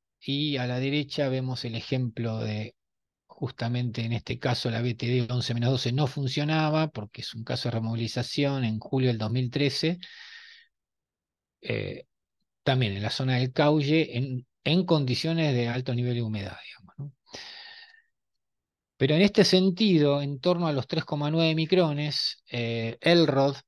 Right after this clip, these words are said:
hace ya veinte años, planteó la combinación de tres bandas, la de once y doce micrones, como acabamos de ver, y la de tres coma nueve micrones, planteando una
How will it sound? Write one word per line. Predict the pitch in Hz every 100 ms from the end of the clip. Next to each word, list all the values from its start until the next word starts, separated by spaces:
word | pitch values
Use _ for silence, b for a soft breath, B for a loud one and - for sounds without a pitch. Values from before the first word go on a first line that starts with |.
| _
hace | - - 104
ya | - 127
veinte | 123 131 127 160
años, | 151 139 147 151 - - -
planteó | 127 127 127 151 143 139 131 -
la | 120
combinación | - 123 131 131 - 156 139
de | 131
tres | 127 175 151
bandas, | 175 110 101 101 - -
la | 120 113 110
de | 113
once | 135 175 -
y | 147
doce | 165 - 160
micrones, | 165 202 202 175 180 180
como | - 117
acabamos | 117 131 147 143
de | 151
ver, | 165 185 196 B B B B _ _
y | - 214
la | 208
de | 151
tres | 131 147
coma | - 156 156
nueve | 160
micrones, | 165 165 208 214 226
planteando | - 160 160 156 180 202 180
una | 156 135 131